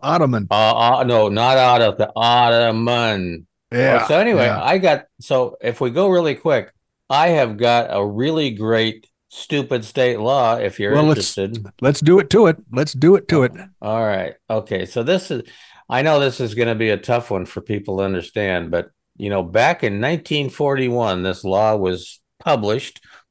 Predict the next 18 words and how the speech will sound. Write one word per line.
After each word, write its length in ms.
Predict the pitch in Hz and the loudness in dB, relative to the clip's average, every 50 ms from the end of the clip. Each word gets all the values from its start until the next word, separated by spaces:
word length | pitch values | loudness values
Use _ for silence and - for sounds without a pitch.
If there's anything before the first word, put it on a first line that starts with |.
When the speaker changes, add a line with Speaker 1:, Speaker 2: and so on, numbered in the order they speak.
| _ | _
Speaker 2:
or 120 | 104 95 92 | -4 -4 -4
passed, 640 | - - - 117 110 107 107 120 151 151 - - | -4 -4 -2 0 2 2 2 2 0 -4 -10 -12
whatever 360 | - 98 98 98 107 107 107 107 | -8 -6 -4 -2 -2 -2 -2 -2
you 100 | 107 107 | -2 -2
wanna 240 | 104 104 104 101 | -2 -2 -4 -4
call 320 | 98 - - 90 87 92 95 | -6 -4 -2 0 0 0 0
it, 80 | 101 - _ _ _ _ _ _ _ _ | -2 -6 _ _ _ _ _ _ _ _
and 200 | - 113 117 120 | -4 -2 -2 0
it 100 | 120 113 | -2 -2
made 300 | 104 110 120 143 156 156 | -2 0 0 2 2 2
it 220 | 151 143 143 - _ _ _ _ _ _ - | 2 0 -2 -6 _ _ _ _ _ _ -6
totally 520 | - 180 185 208 202 202 196 190 190 185 | 0 2 4 4 4 4 4 4 4 4
illegal 800 | 175 180 175 170 165 165 170 165 151 131 117 104 90 - - _ _ _ _ _ _ _ | 4 4 4 4 4 2 2 2 2 2 2 0 0 -4 -8 _ _ _ _ _ _ _
for 100 | - 113 | -12 -10
people 480 | 98 - - - 156 165 160 - 165 156 | -10 -8 -6 -4 -4 -4 -2 -2 -4 -2
to 160 | 151 - 123 | -2 -2 -4
bring 540 | 104 98 120 123 120 117 110 101 92 95 104 | -2 -2 -2 0 0 0 -2 -4 -6 -4 0
this 560 | 120 143 135 113 107 - - - - - - | 2 4 4 4 2 0 -4 -14 -20 -20 -20